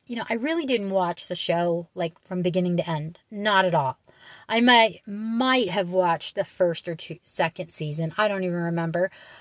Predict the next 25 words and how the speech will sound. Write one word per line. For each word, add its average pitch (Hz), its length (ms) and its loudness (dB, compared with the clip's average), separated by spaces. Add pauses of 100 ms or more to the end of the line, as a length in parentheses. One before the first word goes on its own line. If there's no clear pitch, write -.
(160)
Um, 294 600 -2 (260)
and 240 120 2
maybe 262 260 8
I 240 60 6
was 220 140 0
too - 140 -2
young 196 300 -2
to - 100 -6
even 196 240 -6
understand 185 600 -2
what 202 80 0
was 208 140 -10
going 202 280 -6
on, 190 340 -4
but 190 260 -2 (500)
I 254 140 -2
felt 302 260 4
like 269 160 0
there 262 80 0
was 233 100 -4
a 233 60 -2
lot 214 140 4
of 190 80 0
silly 185 460 2
topics - 680 -12